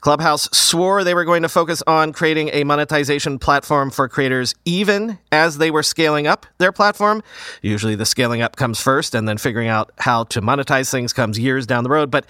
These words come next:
Clubhouse has just announced a partnership with Stripe to let users send payments to other users without even taking a cut. Quoting The Verge. Social audio app Clubhouse will let all users pay other creators starting Monday.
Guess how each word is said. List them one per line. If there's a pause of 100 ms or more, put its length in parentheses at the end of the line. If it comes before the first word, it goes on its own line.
(340)
Clubhouse
has
just
announced
a
partnership
with
Stripe
to
let
users
send
payments
to
other
users
without
even
taking
a
cut. (520)
Quoting
The
Verge. (480)
Social
audio
app
Clubhouse
will
let
all
users
pay
other
creators
starting
Monday.